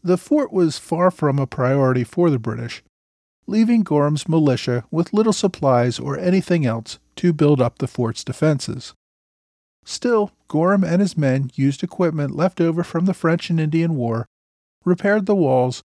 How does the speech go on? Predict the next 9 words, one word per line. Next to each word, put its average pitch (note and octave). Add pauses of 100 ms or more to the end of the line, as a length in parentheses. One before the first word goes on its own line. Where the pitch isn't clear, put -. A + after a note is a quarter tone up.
(280)
and G#3
made D#3+
the D#3+
fort B2+
relatively A#2+
defensible. B2 (960)
In F#3+
early C4
November, D3